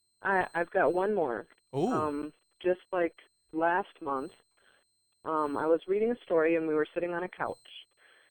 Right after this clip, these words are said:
Speaker 1: And it, we were sitting on the certain side of the couch. It's by the entertainment center. And there was plants behind us. So, like, I knew exactly where everything was. I was holding a book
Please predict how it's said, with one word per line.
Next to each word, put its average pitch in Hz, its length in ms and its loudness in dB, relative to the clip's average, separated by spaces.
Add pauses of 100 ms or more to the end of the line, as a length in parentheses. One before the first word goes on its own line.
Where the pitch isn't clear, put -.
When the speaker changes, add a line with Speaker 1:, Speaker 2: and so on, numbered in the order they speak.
(160)
Speaker 1:
And 156 160 -2
it, 165 100 0
we 170 120 4
were 170 200 4
sitting 185 380 2 (1160)
on 151 420 -2 (280)
the 147 180 0
certain 170 220 2
side 180 160 2
of 180 40 4
the 175 100 0
couch. 156 280 4
It's 147 120 -10
by 147 160 0
the 156 140 0
entertainment 151 560 -4
center. 156 280 -6 (440)
And 143 400 -2
there 143 140 4
was 143 120 0 (160)
plants 175 340 -4
behind 143 340 -8
us. 135 100 0 (160)
So, 143 200 -8
like, 135 200 -6 (340)
I 151 140 -4
knew 180 220 4
exactly 175 500 0
where 165 140 4
everything 156 420 2
was. 123 260 -2 (920)
I 147 60 4
was 156 160 2
holding 175 320 2
a 151 40 0
book 175 240 6